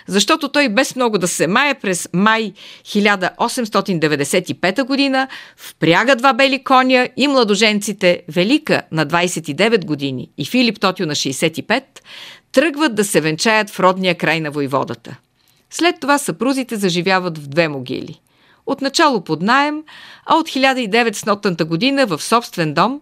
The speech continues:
в двора на бащината къща на Булката. Когато започва да си прави къщата,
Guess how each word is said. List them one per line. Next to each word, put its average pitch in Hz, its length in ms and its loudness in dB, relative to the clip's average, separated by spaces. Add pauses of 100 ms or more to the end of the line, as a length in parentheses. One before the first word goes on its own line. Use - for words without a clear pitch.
(260)
в 151 100 -10
двора 233 360 2
на 180 140 0
бащината 190 560 -4
къща 170 340 -6
на 156 100 -2
Булката. - 560 -10 (840)
Когато 302 360 0
започва 247 420 0
да 190 100 -2
си - 180 -4
прави 196 320 0
къщата, 240 640 0